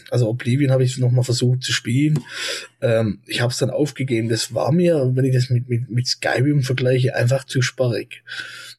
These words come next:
Da ging's dann schon los, da hattest du ja ziemlich früh, also du warst bei mir bei Oblivion, wenn du ja dann hier flüchtest, hast du ja, ähm, du hast ja die, dieses Gewichtslimit und ich war ziemlich früh ziemlich voll, weil ich wirklich alles einstecke.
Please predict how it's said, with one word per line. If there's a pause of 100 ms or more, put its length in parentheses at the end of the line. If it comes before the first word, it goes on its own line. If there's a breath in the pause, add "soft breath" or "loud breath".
(840)
Da
ging's
dann
schon
los,
da
hattest
du
ja (220)
ziemlich
früh,
also (200)
du
warst
bei
mir
bei
Oblivion, (460 loud breath)
wenn
du
ja
dann
hier
flüchtest, (400)
hast
du
ja,
ähm, (580 loud breath)
du
hast
ja
die,
dieses
Gewichtslimit
und
ich
war
ziemlich
früh
ziemlich
voll,
weil
ich
wirklich
alles
einstecke.